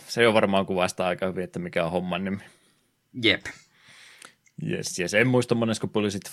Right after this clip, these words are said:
Speaker 1: Bullshit Factory on nyt jo kyseessä, mutta paikoitellen vihollisiakin ilmestyy niin tyhjästä, että sä oot jo kävellyt niitten kohdalle, kun ne sieltä ilmaantuu, ja siitä ottaa sitten osuman, että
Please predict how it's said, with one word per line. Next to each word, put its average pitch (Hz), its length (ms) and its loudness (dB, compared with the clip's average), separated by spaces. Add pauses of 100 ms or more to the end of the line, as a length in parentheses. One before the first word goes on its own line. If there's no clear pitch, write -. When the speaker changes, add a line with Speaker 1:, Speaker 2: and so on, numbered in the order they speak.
(240)
Speaker 1:
Bullshit 139 400 4
Factory 110 400 2
on 104 120 0
nyt 98 160 -6
jo 98 120 2
kyseessä, 104 460 4
mutta 92 840 2
paikoitellen 92 680 0
vihollisiakin 110 580 2
ilmestyy 98 400 0
niin 92 160 0
tyhjästä, 90 380 -2
että - 80 -10
sä 92 40 -4
oot 85 100 -10
jo - 60 -4
kävellyt 92 460 0
niitten 92 380 -2 (340)
kohdalle, 95 540 4
kun 95 160 -6
ne 85 100 -6
sieltä 85 280 -4
ilmaantuu, 87 640 -4
ja 87 180 -4
siitä - 320 -10
ottaa - 300 -8
sitten - 220 -10
osuman, 131 480 0
että 110 240 -4